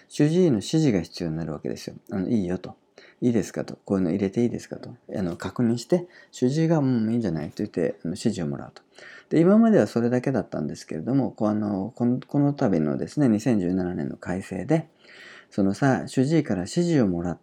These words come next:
たもの、あの、に関してはですね、あの、もらった場合は、その主治医に、主治医にも、あの、サービス計画を交付することというふうに変わっていますので、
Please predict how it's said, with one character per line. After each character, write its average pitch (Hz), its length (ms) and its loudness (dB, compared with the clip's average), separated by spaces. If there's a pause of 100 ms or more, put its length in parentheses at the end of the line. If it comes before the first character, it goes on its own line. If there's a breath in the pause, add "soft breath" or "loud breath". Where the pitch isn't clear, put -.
た 92 120 -2
も 92 200 0
の、 98 220 -2 (380)
あ 208 60 -6
の、 85 260 -2
に 82 160 -4
関 117 240 0
し - 60 -8
て 82 60 -6
は 73 60 -8
で 76 100 -12
す - 180 -4
ね、 165 180 2 (240 loud breath)
あ 87 80 -6
の、 80 500 -4 (480)
も 107 120 2
ら 107 80 4
っ 107 40 -2
た 104 120 -2
場 113 280 2
合 127 200 0
は、 165 240 2 (500 loud breath)
そ - 140 0
の 131 160 4
主 123 260 -2
治 135 280 0
医 - 20 0
に、 175 300 2 (400)
主 156 200 0
治 180 160 4
医 170 40 4
に 202 160 6
も、 - 340 4
あ 90 100 -6
の、 87 120 -6
サ 87 220 -2
ー - 20 -8
ビ 87 100 -6
ス - 100 -14
計 107 180 2
画 - 220 -10
を 76 80 -10
交 90 220 -4
付 - 100 -12
す - 140 -10
る 85 100 -6
こ 82 140 -10
と - 320 -2
と - 80 -6
い 147 40 2
う - 20 2
ふ - 20 4
う - 40 4
に 165 180 -2
変 175 100 -6
わ 82 60 -4
っ 80 40 -14
て - 120 -8
い - 20 -2
ま 104 140 -2
す 131 120 -8
の 117 120 -4
で、 143 160 -4